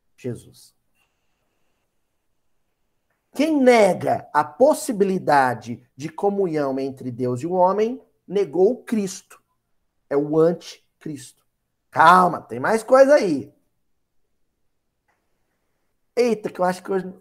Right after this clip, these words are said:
hoje nós vamos sair daqui meia-noite. "Nisto conheceis o Espírito de Deus. Todo espírito que confessa que Jesus Cristo veio em carne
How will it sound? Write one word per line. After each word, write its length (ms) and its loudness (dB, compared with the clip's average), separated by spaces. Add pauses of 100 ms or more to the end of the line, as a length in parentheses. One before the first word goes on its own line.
hoje 220 -2
nós 200 -4
vamos 160 -6
sair 200 -6
daqui 220 -8
meia-noite. 600 -8 (1400)
"Nisto 400 2
conheceis 640 2
o 80 -4
Espírito 520 -8
de 120 -8
Deus. 580 -8 (460)
Todo 420 12
espírito 680 4
que 160 -18
confessa 760 2
que 140 -4
Jesus 320 0
Cristo 400 -8
veio 220 -4
em 100 -8
carne 680 -2